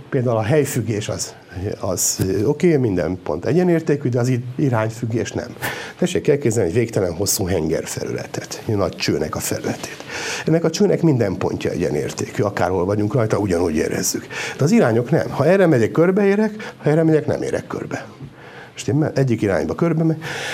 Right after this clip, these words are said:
Tehát akkor a irányok nem egyenértékűek, a, a, a pontok egyenértékűek. A kúpfelület például nem ilyen. A kúpfelületnek van egy kitüntetett csücsökpontja.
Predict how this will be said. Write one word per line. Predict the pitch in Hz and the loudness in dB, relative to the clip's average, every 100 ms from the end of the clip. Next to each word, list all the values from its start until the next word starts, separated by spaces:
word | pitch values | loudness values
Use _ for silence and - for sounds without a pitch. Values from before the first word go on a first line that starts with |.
| - | -4
Tehát | 160 | -2
akkor | 143 151 139 - | 0 2 0 0
a | 131 123 113 | -2 -2 2
irányok | 185 131 90 - | 2 4 2 2
nem | 165 185 | 2 4
egyenértékűek, | 170 147 131 135 120 127 123 | 4 4 2 0 0 0 0
a, | 120 120 | 0 0
a, | 110 101 113 123 | 0 0 0 0
a | 110 | 2
pontok | 131 113 110 | 2 2 0
egyenértékűek. | 123 76 64 - - - - - - - - - | -2 -2 -4 -6 -6 -8 -8 -10 -12 -14 -12 -6
A | - | -6
kúpfelület | - 220 - 208 175 165 | 0 0 2 2 2 4
például | 175 160 | 2 4
nem | 110 62 | 2 0
ilyen. | 60 - - 311 - - - - | -2 -4 -6 -8 -8 -12 -14 -14
A | |
kúpfelületnek | - 220 - 180 156 170 | -2 -2 2 4 4 4
van | 151 147 | 4 4
egy | 113 | 4
kitüntetett | - 123 117 139 135 127 | 2 2 2 2 2 0
csücsökpontja. | - - 82 - - - - | -2 -4 -6 -6 -10 -10 -10